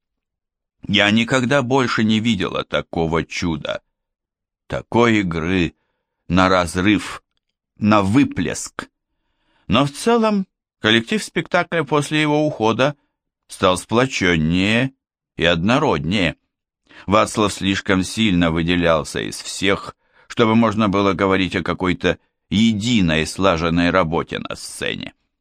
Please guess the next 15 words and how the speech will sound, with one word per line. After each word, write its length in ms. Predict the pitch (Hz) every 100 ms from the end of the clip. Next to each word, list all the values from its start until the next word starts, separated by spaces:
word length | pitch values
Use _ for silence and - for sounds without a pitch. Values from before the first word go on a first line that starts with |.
| _ _ _ _
Он 280 | 135 220 196
был 200 | 208 147
гений, 560 | 90 92 98 76 - _ _ _ _ _ _ _
и 80 | 156
всех 300 | - 180 196
остальных 680 | 185 - 185 170 202 196
подчинял 760 | - 123 117 - 156 151 101 76
себе. 500 | - 69 53 60 - _ _ _ _ _ _
По-другому 680 | 104 98 101 92 113 120
и 80 | 104
быть 340 | 80 135 131 -
не 100 | 52
могло. 440 | - 50 57 - _ _ _ _ _ _
Теперь 480 | 107 90 95 95 98
же 280 | 110 123